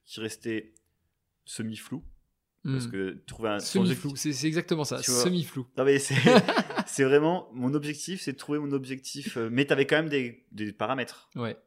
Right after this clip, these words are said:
Speaker 1: Mais ça reste un, tu vois, c'est pas un truc vraiment, euh, par exemple, tu pourrais dire, moi, demain, D'ailleurs, ce qu'on fait pas du tout. Mais à Menhir, l'année prochaine, je veux qu'on fasse quatre millions de chiffre d'affaires.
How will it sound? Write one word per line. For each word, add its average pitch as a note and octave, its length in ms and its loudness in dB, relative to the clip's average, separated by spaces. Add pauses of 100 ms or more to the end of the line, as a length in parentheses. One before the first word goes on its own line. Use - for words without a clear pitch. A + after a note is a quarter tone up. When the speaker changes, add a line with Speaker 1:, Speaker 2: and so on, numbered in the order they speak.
(160)
Speaker 1:
Mais F#2+ 240 -6
ça - 180 -10
reste G#2+ 260 -6
un, E2+ 640 -10
tu - 140 -18
vois, G2 100 -2
c'est - 160 -16
pas G#2 140 -4
un G2+ 40 -4
truc - 220 -14
vraiment, G#2+ 420 -4 (260)
euh, F#2 120 -6
par F#2+ 140 -4
exemple, G#2+ 160 -2
tu - 80 -16
pourrais F#2 160 -6
dire, G#2 200 -6
moi, G2 160 -4
demain, F#2+ 400 -6 (440)
D'ailleurs, F#2 120 -4
ce - 80 -14
qu'on F2+ 60 -16
fait F2 120 -14
pas E2 100 -6
du E2+ 100 -8
tout. C3+ 180 -6 (380)
Mais F#2+ 300 -6
à G2+ 100 -4
Menhir, G2+ 480 -4 (120)
l'année F#2 260 -6
prochaine, F#2 480 -8
je - 80 -20
veux F2+ 100 -12
qu'on - 140 -16
fasse E2+ 220 -10
quatre - 240 -10
millions F2 240 -10
de E2+ 60 -14
chiffre E2 240 -16
d'affaires. D#2+ 500 -10